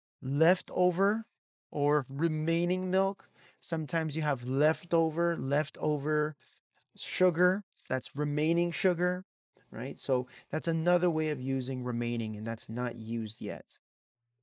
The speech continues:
So still existing, this is very good for math, and not used yet, that's very good for cooking ingredients. I'll put that there. Cooking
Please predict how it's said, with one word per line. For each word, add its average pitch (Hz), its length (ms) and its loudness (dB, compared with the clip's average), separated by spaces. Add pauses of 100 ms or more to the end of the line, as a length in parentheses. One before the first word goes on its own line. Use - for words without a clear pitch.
(440)
So 120 120 -12
still 185 260 4
existing, 185 560 2
this 156 200 -6
is 123 80 -8
very 143 220 2
good 127 180 -2
for - 100 -12
math, 147 460 -2 (280)
and 110 180 -8
not 160 240 0
used 156 260 -4
yet, 156 300 0
that's - 180 -12
very 127 200 -2
good 120 240 -8
for 110 320 -10 (380)
cooking 123 340 -6
ingredients. 107 760 -10 (1040)
I'll - 120 -20
put - 120 -16
that - 160 -14
there. 127 340 -8 (500)
Cooking 123 600 -6